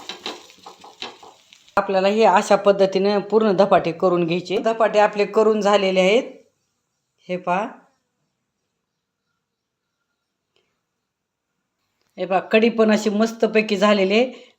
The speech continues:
पहा थोडी पातळ होती, पण हे मातीचं भांडं कसं आहे, एकदा गरम झालं ना तर गॅस बंद केला तरी थंड होत नसते लवकर, त्यामुळे कढी आणखीनच आळून आली. हे पहा खूप छान असा कढीचा स्वास-, स्वाद यायला आहे.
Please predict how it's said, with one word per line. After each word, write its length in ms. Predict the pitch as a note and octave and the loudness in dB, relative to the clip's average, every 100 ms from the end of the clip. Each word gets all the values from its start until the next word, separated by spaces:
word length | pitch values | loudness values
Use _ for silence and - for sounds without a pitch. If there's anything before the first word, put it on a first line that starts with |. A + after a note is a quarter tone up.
| - | 0
पहा 160 | G3+ G#3 | 2 4
थोडी 160 | A3 G#3+ | 2 2
पातळ 400 | A3 A3+ A#3 G#3+ | 4 4 4 4
होती, 560 | A3 A3 C4 C#4 - - | 2 2 -2 -2 -12 -6
पण 120 | G3 | 0
हे 60 | G#3+ | 2
मातीचं 500 | A3 A#3+ A#3+ G#3+ G#3+ | 4 4 2 0 0
भांडं 240 | G#3+ A3+ | 2 0
कसं 280 | A3 A#3 B3 | 2 2 6
आहे, 100 | B3+ | 6
एकदा 240 | A#3+ A3 | 6 6
गरम 300 | G#3+ A#3 A#3+ | 4 6 6
झालं 280 | A3 A#3 A3+ | 6 4 4
ना 180 | A#3+ D#4 - - - | 2 2 -4 -18 -6
तर 80 | F#3+ | 0
गॅस 260 | G#3 B3+ G#3+ | 4 4 4
बंद 240 | B3 A#3+ | 2 4
केला 260 | A#3+ A#3+ A#3 | 4 4 4
तरी 160 | C4 B3+ | 2 0
थंड 200 | B3 A#3+ | 2 4
होत 180 | A3 A3 A3+ | 4 4 2
नसते 300 | A3 A3+ G#3+ | -2 0 2
लवकर, 280 | G#3+ A3 A3+ | 4 2 4
त्यामुळे 300 | A3 G#3 G3+ | 4 4 2
कढी 120 | G#3+ G3+ | 2 4
आणखीनच 520 | G3+ G#3+ G#3 G#3+ G#3+ | 4 2 -2 -2 2
आळून 300 | G3 G3 F#3 | 4 4 4
आली. 300 | F#3 G3+ D4+ - _ _ _ _ _ - | 2 2 -6 -8 _ _ _ _ _ -10
हे 60 | F3+ | -2
पहा 160 | G3 G3 | -2 0
खूप 320 | A3+ A#3 A#3 | 0 0 2
छान 180 | G#3+ G#3 | 2 4
असा 220 | G3+ F#3+ | 2 0
कढीचा 460 | G3 G3+ F#3+ F#3 F#3 | -2 0 -2 0 -2
स्वास-, 420 | F#3 F3+ F3 - | 2 0 0 -14
स्वाद 300 | - F#3 F3 | -4 2 4
यायला 240 | F3 E3+ E3+ | 4 4 4
आहे. 160 | B3+ | 2